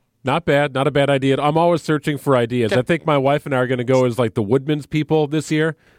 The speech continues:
Speaker 1: We're the Woodmans.
Speaker 2: Oh.
Speaker 1: Saving you
Speaker 2: Yeah, that's
Speaker 1: money
Speaker 2: fun.
Speaker 1: on alkaline water or whatever. <laughs> It's a work in
Speaker 2: Okay.
Speaker 1: progress.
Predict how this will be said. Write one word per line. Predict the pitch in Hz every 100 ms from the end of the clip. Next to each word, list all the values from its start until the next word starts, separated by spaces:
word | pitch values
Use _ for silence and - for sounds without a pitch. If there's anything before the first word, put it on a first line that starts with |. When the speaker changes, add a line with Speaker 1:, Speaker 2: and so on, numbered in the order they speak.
| _
Speaker 1:
We're | 226 285 214
the | 208
Woodmans. | 262 294 226 151 101 85
Speaker 2:
Oh. | 359 330 - _ _ _
Speaker 1:
Saving | - 196 220 185
you | 196
Speaker 2:
Yeah, | 277
that's | - 202
Speaker 1:
money | 156 170 208
Speaker 2:
fun. | 208 214
Speaker 1:
on |
alkaline | 220 262 - 190 147 127
water | 117 113 101 78 69 -
or |
whatever. | 107 104 87 101 98 -
<laughs> | - -
It's | 220 -
a | 240
work | 220 208
in | 175
Speaker 2:
Okay. | 131
Speaker 1:
progress. | 123 - 147 131